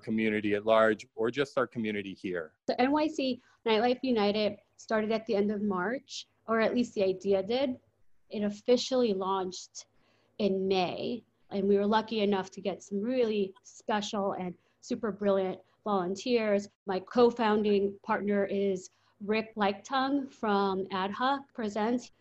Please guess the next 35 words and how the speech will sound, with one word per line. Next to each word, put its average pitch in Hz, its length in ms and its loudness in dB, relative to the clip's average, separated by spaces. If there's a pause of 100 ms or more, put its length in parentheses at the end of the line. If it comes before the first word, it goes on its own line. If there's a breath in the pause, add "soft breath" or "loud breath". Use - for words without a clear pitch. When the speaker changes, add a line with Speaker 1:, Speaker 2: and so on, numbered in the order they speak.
(160)
Speaker 2:
For 233 100 -2
the 214 240 -2
first 233 320 4
time, 214 600 2
we 208 120 4
were 202 160 2
able 208 280 0 (100)
to 202 100 -8
really 196 400 0
start 190 500 -2 (640)
getting 202 360 4 (100)
people 196 280 0 (480 soft breath)
in 202 100 6
the 196 80 4 (140)
same 190 180 4 (120)
room 190 180 2
and 185 180 -4
unifying, 185 800 -2 (360 soft breath)
um, 180 100 -6
nightlife, 180 520 -4
because 226 340 -4 (320 soft breath)
by 220 140 0
default, 220 640 2
it's 208 280 -2
just 202 180 -8
such 214 220 -2
a 208 160 -6
fractured 190 480 -4 (720)
environment. 190 760 2
Like, 196 200 -4
we're 208 220 0
all 208 140 2
working 202 340 -2
so 208 300 0 (140)
hard 196 320 2